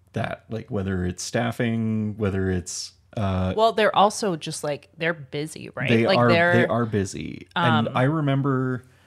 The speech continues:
Speaker 1: like, how long it took us to go and try the Wave
Speaker 2: Oh,
Speaker 1: because
Speaker 2: yeah.
Speaker 1: it wasn't really high on my list.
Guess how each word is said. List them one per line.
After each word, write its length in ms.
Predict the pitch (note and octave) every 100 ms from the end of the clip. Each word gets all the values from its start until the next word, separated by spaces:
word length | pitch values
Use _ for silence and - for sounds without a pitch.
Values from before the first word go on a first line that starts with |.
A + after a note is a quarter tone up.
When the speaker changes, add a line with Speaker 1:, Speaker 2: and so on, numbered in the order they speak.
| _ - _ _ -
Speaker 1:
like, 180 | A2 F#2+
how 300 | - B2+ B2
long 580 | A#2+ G#2 G#2 G#2+ G#2+ G2+
it 180 | F#2+
took 200 | - A2 G2
us 200 | F#2 -
to 120 | G2
go 560 | G2+ F#2+ F#2+ F#2+ F#2+ -
and 240 | G#2 F#2 F2
try 520 | G#2 F#2 F#2 F#2+ F#2
the 140 | F2+
Wave 680 | F#2 F2+ F#2+ A2+ C3 C3+ - _ _ _
Speaker 2:
Oh, 100 | F#3+
Speaker 1:
because 220 | F3+ C#3 F3
Speaker 2:
yeah. 120 | D#3
Speaker 1:
it 40 |
wasn't 220 | A#2 A#2+
really 220 | G#2 G#2+ F#2
high 240 | F#2+ F#2+
on 140 | A#2+ B2+
my 120 | C3
list. 440 | C#3 D#3+ - -